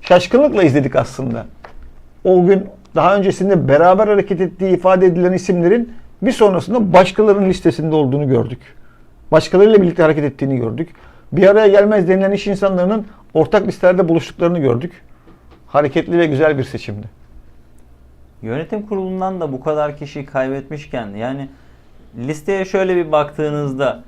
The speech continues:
Speaker 2: sizce topun ağzı ne tarafa doğru dönük duruyor?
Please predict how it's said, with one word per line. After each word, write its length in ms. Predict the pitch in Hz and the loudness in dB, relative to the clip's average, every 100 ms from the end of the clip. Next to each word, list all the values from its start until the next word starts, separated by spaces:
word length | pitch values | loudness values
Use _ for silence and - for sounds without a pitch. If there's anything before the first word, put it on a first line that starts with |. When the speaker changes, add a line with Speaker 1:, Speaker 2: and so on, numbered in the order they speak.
| - | -20
Speaker 2:
sizce 580 | - 139 143 147 170 151 - _ - - - - - _ | -14 -10 -8 -6 -6 -6 -12 _ -20 -20 -20 -20 -20 _
topun 260 | - 143 170 | -6 -6 -2
ağzı 320 | 160 160 156 | 0 0 -2
ne 120 | 165 | -8
tarafa 380 | 170 139 117 117 | -6 -6 -4 -6
doğru 300 | 107 107 101 | -4 -4 -6
dönük 320 | 104 98 92 | -8 -10 -12
duruyor? 280 | 101 95 107 | -14 -12 -12